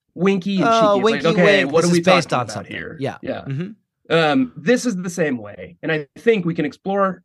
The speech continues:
Speaker 1: the plot of this film by seeing if we can find some kind of analog.
Speaker 2: Okay, well, l-, let me just throw this fact into the fire,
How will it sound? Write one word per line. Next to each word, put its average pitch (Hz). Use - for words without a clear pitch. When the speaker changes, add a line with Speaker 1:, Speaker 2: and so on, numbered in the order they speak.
Speaker 1:
the 127
plot -
of 135
this 120
film 104
by 120
seeing 123
if -
we 120
can -
find 107
some 120
kind 107
of -
analog. -
Speaker 2:
Okay, 220
well, 160
l-, 175
let 190
me 277
just 240
throw 190
this 151
fact 135
into 131
the 104
fire, 143